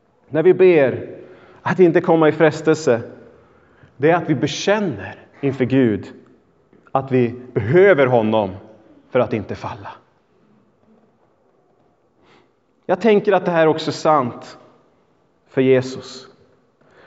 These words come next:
När han erkänner att han, han lockades att gå en annan väg till, än till korset.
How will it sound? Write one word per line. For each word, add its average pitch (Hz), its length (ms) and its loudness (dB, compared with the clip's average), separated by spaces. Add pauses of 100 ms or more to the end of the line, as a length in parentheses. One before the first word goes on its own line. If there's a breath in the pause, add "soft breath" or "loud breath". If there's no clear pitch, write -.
När 190 120 -2
han 269 200 2
erkänner 262 640 2
att 208 180 2
han, 220 220 2 (440 loud breath)
han 247 240 0
lockades 254 540 0
att 208 160 -2
gå 247 300 4
en 262 160 2
annan 285 320 0
väg 202 280 2
till, - 120 -6
än 214 140 0
till 220 100 -4
korset. - 760 -4